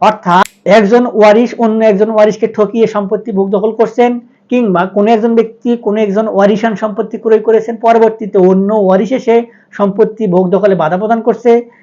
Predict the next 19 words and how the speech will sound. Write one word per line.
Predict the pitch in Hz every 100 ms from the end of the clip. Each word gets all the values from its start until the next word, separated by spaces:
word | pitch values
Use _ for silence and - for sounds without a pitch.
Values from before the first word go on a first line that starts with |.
| _ -
কিংবা | 247 247 208 180 202
নিজেদের | 202 214 220 226
ওয়ারিশদের | 196 202 208 226
মধ্যে | 220 214
দ্বন্দ্বের | 190 190 190 214
কারণে | 220 208 202
সম্পত্তি | - 185 190 214 202 196
পড়ে | 214 214
রয়েছে। | 220 220 - 240 247 _ - _ _ -
একজন | 185 190 220 226
ওয়ারিশ | 214 220 220
সম্পত্তি | 214 202 214 202
ভোগ | 190 190
দখলে | 208 208
যাচ্ছেন, | 202 196 - 226 190
তো | 190 208
অন্য | 214 208 214
ওয়ারিশরা | 202 202 220 - 208
এসে | 202